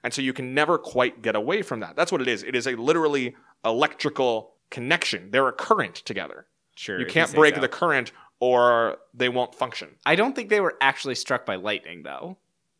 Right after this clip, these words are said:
Speaker 2: I think that was the dream.
Speaker 1: Really?
Speaker 2: Yes.
Speaker 1: I think they were struck by lightning.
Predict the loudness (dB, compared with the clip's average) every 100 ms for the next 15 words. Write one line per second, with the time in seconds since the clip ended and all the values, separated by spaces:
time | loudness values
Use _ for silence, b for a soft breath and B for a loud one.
0 | _ -6 -6 -2 -4 -4 0 2 2 0
1 | -6 -6 -8 -6 -6 -6 -8 -12 -6 -2
2 | 0 -2 -8 _ 2 4 4 -2 -10 -18
3 | -14 -8 -2 2 4 4 2 4 4 4
4 | 4 0